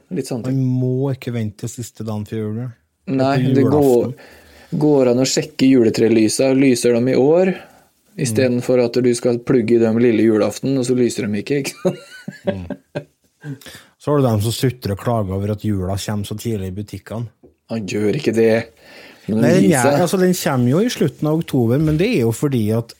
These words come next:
Speaker 2: butikkene er avhengige av det inntekter som julehandelen gir for å holde julene gående i rundt.
Speaker 1: Ja, og så kommer den ikke tidligere hvert år, for hvis den
Speaker 2: Nei.
Speaker 1: kommer tidligere hvert år, så hadde vi begynt å feire jula i januar igjen.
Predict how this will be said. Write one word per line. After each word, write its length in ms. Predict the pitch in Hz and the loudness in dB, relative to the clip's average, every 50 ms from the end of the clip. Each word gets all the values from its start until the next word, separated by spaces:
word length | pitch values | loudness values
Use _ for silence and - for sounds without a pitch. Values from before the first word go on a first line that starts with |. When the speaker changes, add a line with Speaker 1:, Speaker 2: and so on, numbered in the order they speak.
| _ | _
Speaker 2:
butikkene 640 | - 117 120 120 - - 101 - - - 107 110 117 | -10 -8 -8 -8 -10 -12 -18 -14 -8 -6 -4 -4 -4
er 80 | 120 - | -4 -4
avhengige 640 | 117 123 120 117 98 95 85 92 101 98 98 98 104 117 | -4 -4 -4 -4 -4 -6 -6 -6 -6 -4 -4 -4 -4 -4
av 80 | 120 | -4
det 80 | 117 110 104 95 | -4 -4 -4 -4
inntekter 640 | 117 117 113 107 - 104 92 - - - - 107 104 | -4 -4 -6 -6 -8 -10 -12 -12 -14 -12 -10 -8 -6
som 140 | - 120 117 | -4 -4 -2
julehandelen 720 | 113 117 110 101 101 101 104 104 101 98 98 101 110 113 113 | -2 -2 -2 -2 -4 -4 -4 -4 -4 -4 -4 -4 -4 -4 -4
gir 300 | 117 131 165 220 240 196 | -4 -4 -4 -2 -2 -2
for 140 | 170 156 | -2 -4
å 60 | 156 135 | -4 -2
holde 500 | 131 117 107 110 117 120 120 117 117 107 113 - - | -2 -2 -2 -2 -2 -2 -4 -4 -4 -4 -6 -6 -6
julene 560 | 120 110 101 95 95 92 95 98 104 110 120 | -6 -6 -6 -6 -6 -6 -6 -4 -4 -4 -4
gående 560 | 120 120 123 123 113 101 110 165 254 202 175 220 | -4 -4 -4 -2 -2 -2 -2 -4 -4 -6 -4 -4
i 80 | 165 | -2
rundt. 240 | 151 156 226 320 294 | -2 0 0 0 -2
Speaker 1:
Ja, 220 | 196 123 139 156 170 | 0 0 0 -2 -2
og 400 | - 254 - - - - 147 143 | -4 -6 -8 -10 -10 -10 -4 0
så 140 | - 156 147 | 0 0 0
kommer 380 | - - 156 131 113 107 107 107 | 0 -2 -2 -2 0 0 0 0
den 80 | 110 110 | 0 0
ikke 160 | - 135 135 - | 0 -2 -4 -4
tidligere 540 | - - 294 262 196 139 131 123 131 143 143 135 | -4 -2 0 2 2 4 4 2 2 2 2 0
hvert 240 | 135 127 - - - | -2 -2 -4 -4 -2
år, 360 | - 147 175 208 233 233 226 | 0 2 2 2 2 0 -4
for 160 | - - - 180 | -4 0 2 2
hvis 80 | 170 113 110 | 2 2 2
den 140 | 170 175 220 | 2 0 0
Speaker 2:
Nei. 60 | 269 | 0
Speaker 1:
kommer 280 | 202 165 139 139 139 143 | 0 0 2 2 0 0
tidligere 540 | 147 - - 190 175 139 120 117 123 143 139 | -2 -2 0 0 2 2 4 4 4 4 2
hvert 240 | 131 120 - - | 2 0 0 2
år, 160 | 151 170 190 185 | 2 2 2 2
så 140 | - 190 175 | 2 2 2
hadde 80 | 170 | 2
vi 80 | 180 175 151 143 | 2 2 2 2
begynt 240 | 127 117 113 - | 0 0 0 0
å 80 | 131 131 135 - - | 0 0 0 -2 -4
feire 560 | - - - 185 180 147 120 113 117 120 131 | -8 -8 -4 0 0 2 2 2 2 2 2
jula 400 | 127 117 113 110 107 107 113 131 135 | 2 0 0 0 0 0 0 0 0
i 200 | - 135 131 131 127 - - - - - - - - | 2 2 2 0 0 -4 -10 -20 -20 -20 -20 -14 -6
januar 580 | - 160 165 160 143 120 104 104 104 107 110 110 | -4 -2 0 0 0 -2 -2 -2 -2 0 0 2
igjen. 240 | 139 170 202 208 | 2 2 2 0